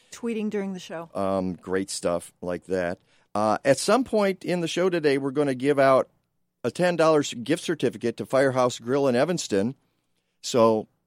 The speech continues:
Speaker 2: it's a bribe here,
Speaker 1: Mm-hmm.
Speaker 2: all right, to get you to listen to the show. I'm not gonna tell you when it's gonna happen, so you have to listen to the show to do that.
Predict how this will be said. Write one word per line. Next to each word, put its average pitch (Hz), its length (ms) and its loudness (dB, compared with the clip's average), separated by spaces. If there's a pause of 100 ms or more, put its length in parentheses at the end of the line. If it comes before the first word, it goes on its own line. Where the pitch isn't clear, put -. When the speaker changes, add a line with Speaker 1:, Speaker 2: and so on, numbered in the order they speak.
(160)
Speaker 2:
it's 127 220 -2
a 120 60 0
bribe 123 500 4
here, 85 400 -2 (180)
Speaker 1:
Mm-hmm. 175 340 -12
Speaker 2:
all 98 100 2
right, 101 280 4
to 110 100 -16
get 135 260 -2
you 135 80 0
to 104 220 -2
listen 127 540 2
to 117 100 -4
the 92 80 -2
show. 120 340 2
I'm 104 80 0
not 143 120 4
gonna 147 120 4
tell 147 180 4
you 123 80 2
when 113 140 2
it's 101 100 -2
gonna 104 200 0
happen, 110 360 0
so - 120 -6
you 104 140 -2
have 127 220 0
to 110 80 -4
listen 104 300 -4
to 87 80 -2
the 87 80 -6
show 90 460 2 (460)
to 110 100 0
do 101 160 2
that. 78 240 0